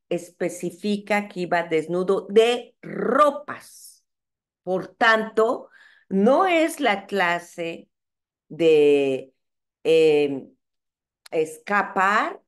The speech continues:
o de huir que nos representa bajo el contexto del, de la profecía de Amós. No.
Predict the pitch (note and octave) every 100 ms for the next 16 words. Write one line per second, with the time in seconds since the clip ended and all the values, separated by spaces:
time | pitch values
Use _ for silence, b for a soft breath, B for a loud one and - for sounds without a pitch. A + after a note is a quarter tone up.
0 | - F3 E3+ E3 D#3+ E3 G3 G3+ G#3+ B3+
1 | - _ _ _ _ _ _ F#3+ F3 E3
2 | D#3+ E3+ E3 E3 D#3 D#3 - G3+ F#3+ F#3
3 | F#3 F3 G3 - _ _ _ D#3+ E3 D#3+
4 | F3 D#3 - D#3+ D#3 - F3+ F3+ - -
5 | G3+ A#3+ - _ _ _ E3+ D#3+ - _
6 | _ _ C3+ E3+ D#3 D3 D3 - E3 D#3
7 | D#3+ D#3 E3 D#3 - D#3+ C3+ - _ _
8 | _ _ _ _ _ C#3+ D3+ B2 A#2 B2
9 | - _ _ _ _ _ _ _ _ _
10 | _ _ _ - C3+